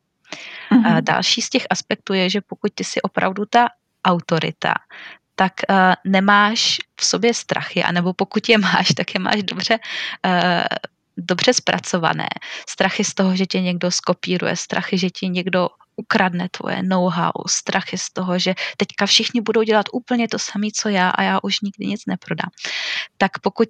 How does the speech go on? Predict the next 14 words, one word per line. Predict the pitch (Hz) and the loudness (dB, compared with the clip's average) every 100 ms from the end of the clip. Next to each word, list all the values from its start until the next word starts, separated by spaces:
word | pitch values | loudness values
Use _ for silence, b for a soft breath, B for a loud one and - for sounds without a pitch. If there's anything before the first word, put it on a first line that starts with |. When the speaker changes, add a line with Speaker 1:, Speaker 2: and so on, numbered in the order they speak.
| - | 2
Speaker 2:
ty | 202 | 0
opravdu | 208 220 220 208 | 0 2 2 0
seš | 220 208 202 | -2 0 0
si | 208 | 0
jako | 208 226 | 0 2
jistá | 196 202 - 226 | 2 0 2 2
v | - - | 2 -2
kanf-, | 165 - - 165 | -2 -2 -6 -6
v | - | -8
kranflecích | - 160 165 - 156 - - 160 226 277 - | -2 -2 -2 -2 -4 -6 -10 -8 -6 -4 -4
a | 185 | -6
jsi | - 214 | -4 -2
ta | - 190 | 2 2
Speaker 1:
Mhm. | 240 | 2